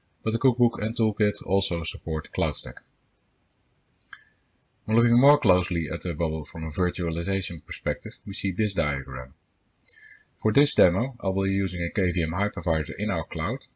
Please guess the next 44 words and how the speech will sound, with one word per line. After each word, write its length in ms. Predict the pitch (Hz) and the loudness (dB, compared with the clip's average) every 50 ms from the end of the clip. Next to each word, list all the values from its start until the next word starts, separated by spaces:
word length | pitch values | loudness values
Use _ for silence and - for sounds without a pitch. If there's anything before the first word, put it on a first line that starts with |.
| _ | _
where 220 | - 90 92 85 80 | -4 -2 0 0 0
I've 200 | 82 82 - - | 0 -2 -4 -8
created 480 | - - 85 85 82 80 76 78 - | -6 -4 -2 0 0 -2 -2 -6 -6
a 100 | 73 73 | -6 -6
V 180 | 73 - 80 76 | -4 -2 0 0
M, 260 | 82 110 143 151 135 - _ _ - | 0 0 -2 -4 -10 -14 _ _ -10
here 180 | 85 80 78 | -8 -6 -6
in 80 | 76 73 | -6 -4
black, 300 | 71 78 92 - - - _ _ _ _ - | -2 -2 -2 -2 -4 -8 _ _ _ _ -6
using 260 | 110 104 104 107 107 | -4 -2 0 -2 -2
centos 380 | 104 - 117 110 107 - 104 - | 0 0 0 0 0 0 -2 -2
seven 340 | - - 98 87 90 85 | 0 0 0 0 0 -4
two. 240 | - - 73 65 62 - _ _ _ _ _ _ _ _ - - - _ _ _ _ _ - - | -6 -6 -8 -8 -8 -12 _ _ _ _ _ _ _ _ -20 -20 -20 _ _ _ _ _ -12 -6
Instead 240 | 113 107 - 170 156 | -2 2 4 4 4
of 100 | 147 113 | 4 2
a 60 | 107 | 0
V 220 | 92 87 90 87 | -2 0 0 0
M, 200 | 87 101 127 156 - _ _ _ _ - - | 0 0 -4 -6 -10 _ _ _ _ -10 -8
this 140 | 110 110 - | -8 -6 -4
can 140 | - 113 | -4 -2
also 240 | 117 113 110 - 117 | -2 -2 -2 -2 -2
be 120 | 104 110 101 | -2 -2 -2
hardware, 540 | 95 101 101 95 85 - 67 64 65 64 - _ _ 110 | 0 0 2 0 0 0 -4 -8 -8 -8 -10 _ _ -4
like 200 | 110 113 113 - | -2 -2 -2 -2
for 180 | - 127 120 | -2 -4 -2
example 420 | 110 - 117 110 107 104 104 101 98 | -2 -2 -2 -2 -2 -4 -4 -4 -4
a 40 | |
small 380 | 95 - - 113 104 101 98 - - | -4 -4 -4 -2 0 0 -2 -2 -6
Intel 240 | 95 90 - 98 87 | -6 -6 -6 -6 -6
nuc. 220 | 87 80 69 65 - - _ _ _ _ _ _ _ _ _ _ _ _ - | -6 -8 -10 -10 -12 -16 _ _ _ _ _ _ _ _ _ _ _ _ -8
See 160 | - - 131 | -6 -2 0
the 80 | 120 120 | 2 4
README 360 | 110 117 127 127 - 120 107 | 6 6 4 4 4 2 0
in 60 | 98 | 0
the 80 | 98 90 | 0 2
Bubble 240 | 95 98 101 104 | 2 2 2 2
cookbook 380 | - - 104 90 87 95 98 98 | 2 0 -2 0 0 0 0 -2
for 140 | - - 87 | -4 -8 -8
more 200 | 85 85 85 85 85 | -6 -6 -4 -4 -4
requirements 560 | 82 - - 82 78 73 73 73 69 - - | -6 -6 -4 -4 -4 -4 -4 -6 -8 -10 -10
on 100 | 69 69 | -12 -10
this. 300 | 69 65 65 - - - _ _ _ _ _ _ _ _ _ _ _ _ _ _ _ _ _ _ _ _ _ _ _ - | -10 -10 -12 -12 -16 -18 _ _ _ _ _ _ _ _ _ _ _ _ _ _ _ _ _ _ _ _ _ _ _ 0
This 300 | 151 156 - - - - | 0 0 0 0 -4 -4
machine, 480 | 98 98 - 120 117 120 131 131 - | -2 0 4 4 6 6 4 2 -4